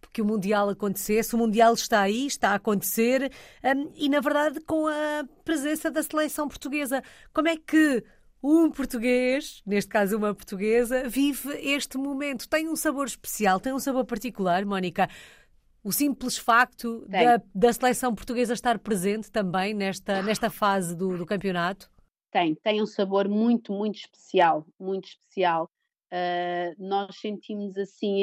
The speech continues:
Speaker 2: ainda mais, mais portugueses ainda. É, é, é,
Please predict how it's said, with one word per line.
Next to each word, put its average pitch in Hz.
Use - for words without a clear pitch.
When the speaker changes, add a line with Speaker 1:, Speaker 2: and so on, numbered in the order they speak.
Speaker 2:
ainda 190
mais, 196
mais 220
portugueses 196
ainda. 190
É, 180
é, 190
é, 175